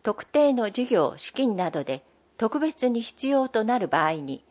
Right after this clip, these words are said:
一般会計から区別して、その歳入歳出を別個に処理する会計。三つあります。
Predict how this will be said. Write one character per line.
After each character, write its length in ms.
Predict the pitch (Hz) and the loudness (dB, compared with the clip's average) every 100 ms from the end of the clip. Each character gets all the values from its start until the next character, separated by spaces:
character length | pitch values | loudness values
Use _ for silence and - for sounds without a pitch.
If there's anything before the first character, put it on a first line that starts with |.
| _ _ - | _ _ -8
一 100 | 208 _ | -8 _
般 240 | - 311 294 | 0 2 0
会 240 | 285 285 | 0 0
計 240 | - 170 151 | 0 -2 0
か 160 | 135 | -2
ら 120 | 123 | -2
区 140 | - 208 | -2 -4
別 220 | 208 - | -4 -6
し 260 | - - - | -14 -14 -8
て、 220 | 143 - - - | -8 -8 -20 -12
そ 220 | - 214 | -4 0
の 220 | 214 - | 0 -2
歳 380 | - 233 254 285 | -4 0 2 2
入 240 | 269 226 214 | 0 0 -2
歳 320 | - 233 294 | -4 -2 -2
出 300 | - - 233 | -8 0 2
を 240 | 214 - | 2 0
別 200 | 180 294 - | -2 -2 0
個 100 | - | -2
に 120 | 175 127 | -2 -4
処 180 | - 208 | -6 -6
理 100 | 185 | -6
す 180 | - 127 | -6 -6
る 120 | 127 | -8
会 200 | 147 135 | -10 -10
計。 380 | - 131 - - _ _ _ _ _ _ _ _ _ _ _ _ _ _ _ 185 | -8 -8 -8 -14 _ _ _ _ _ _ _ _ _ _ _ _ _ _ _ -8
三 180 | 214 - | -8 -6
つ 260 | - 254 - | 0 0 0
あ 100 | 170 | -6
り 80 | 165 | -6
ま 160 | 147 - | -6 -8
す。 240 | - - | -10 -18